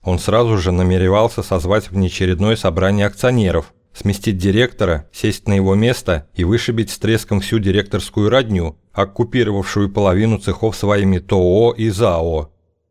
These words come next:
Так что директор лицемерно строит постную рожу глубоко скорбящего и сочувствующего, а сам ликует и празднует. Теперь может спокойно продолжать разорять предприятие. Мало того, теперь он потихоньку сам будет скупать акции.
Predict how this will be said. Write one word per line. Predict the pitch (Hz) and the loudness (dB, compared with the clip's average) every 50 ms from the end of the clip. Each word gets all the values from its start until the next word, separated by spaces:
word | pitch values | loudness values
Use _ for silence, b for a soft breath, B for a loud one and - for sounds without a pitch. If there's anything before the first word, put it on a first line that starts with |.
| _ _ _ _ - | _ _ _ _ -4
Так | - 95 95 | -2 -2 -2
что | - - - 104 | -2 -4 -6 -2
директор | 92 98 101 110 127 123 - - 101 92 | 0 2 2 2 2 0 0 -2 0 0
лицемерно | 92 98 98 98 - 123 117 113 107 101 101 98 | 2 0 0 -2 0 0 2 2 2 2 0 0
строит | 95 - - 110 117 127 123 120 - | -2 -2 0 0 2 2 0 -2 -4
постную | - 107 104 - - 117 110 110 110 | -4 -4 -4 -2 0 0 2 2 4
рожу | 113 120 123 113 123 98 | 2 2 2 0 -2 -2
глубоко | 98 104 95 95 95 95 - 107 | -2 0 0 0 0 0 0 -2
скорбящего | 107 - - 101 95 87 92 110 117 110 - - 101 95 | -4 -2 -2 -4 -2 0 0 0 0 0 0 -2 0 0
и | 95 92 | 0 0
сочувствующего, | - - 120 120 - 123 110 - - - 90 92 90 82 - - 87 82 85 80 71 - _ _ - | 0 0 -2 -2 0 -4 -4 -4 -4 -4 -2 -2 0 0 0 -2 0 0 0 -2 -4 -8 _ _ -4
а | 90 92 | -4 -2
сам | - - 104 95 92 | 0 0 0 0 0
ликует | 95 92 - - 110 117 113 107 - | -2 -2 -2 0 0 0 0 0 0
и | 113 104 | 0 0
празднует. | 101 101 131 123 107 90 78 73 82 80 78 73 - - _ _ _ _ _ _ _ _ _ - | 0 0 2 2 2 2 0 -2 -4 -4 -6 -6 -10 -12 _ _ _ _ _ _ _ _ _ -10
Теперь | - 110 95 110 113 107 | -8 -6 -2 0 2 2
может | 110 113 110 98 104 95 - | 4 2 2 0 0 -4 -2
спокойно | - 131 139 - - 135 104 90 90 82 | 0 0 0 0 2 0 0 0 0 -2
продолжать | - 95 95 98 95 95 85 104 110 110 - | -2 -2 0 0 0 2 2 0 0 0 0
разорять | 107 98 92 95 110 107 101 95 - - | 0 0 2 2 2 2 2 0 -2 -4
предприятие. | - 95 98 - 120 127 127 110 85 73 - - - 73 71 - _ _ _ _ _ _ _ _ _ _ _ _ _ _ | -6 -6 -4 -2 0 2 2 2 2 0 -4 -10 -14 -16 -16 -20 _ _ _ _ _ _ _ _ _ _ _ _ _ _
Мало | - - 80 85 98 117 117 | -8 -4 0 2 2 2 2
того, | 113 139 135 127 113 95 73 - - | 2 2 2 2 2 -2 -4 -4 -10
теперь | - - - - 101 104 117 | -10 -10 -6 -2 0 2 2
он | 120 117 | 2 0
потихоньку | 113 - 107 - 127 117 - 127 117 113 - 120 | 0 -2 -4 -2 -2 -2 0 0 0 0 -2 -4
сам | 117 - 170 110 95 87 | -2 0 2 2 0 0
будет | 90 92 90 92 - | -2 -4 -4 -4 -6
скупать | - - 120 117 - 117 90 - - | -4 -6 -4 -2 0 -2 -2 0 0
акции. | 127 90 - - - - 85 78 76 - | 0 0 0 -4 -8 -8 -8 -8 -8 -12